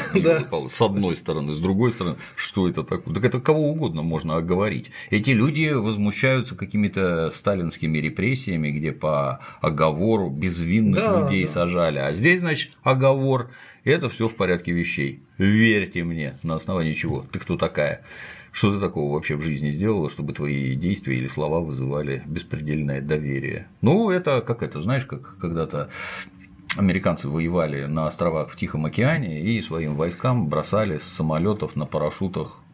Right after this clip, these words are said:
Speaker 2: ящики огромные,
Speaker 1: Мгм.
Speaker 2: снаряжение, еда там туда-сюда.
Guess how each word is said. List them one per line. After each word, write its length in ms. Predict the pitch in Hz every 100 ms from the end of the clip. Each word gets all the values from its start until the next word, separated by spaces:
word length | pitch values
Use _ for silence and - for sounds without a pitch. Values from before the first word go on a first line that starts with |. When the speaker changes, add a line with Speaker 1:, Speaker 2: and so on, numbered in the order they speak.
| - - -
Speaker 2:
ящики 560 | 73 78 - - - -
огромные, 560 | - 73 160 175 73 143
Speaker 1:
Мгм. 60 | -
Speaker 2:
снаряжение, 1000 | - - - 73 85 131 160 104 73
еда 320 | 69 87 113 127
там 160 | 80
туда-сюда. 460 | 73 87 76 - 107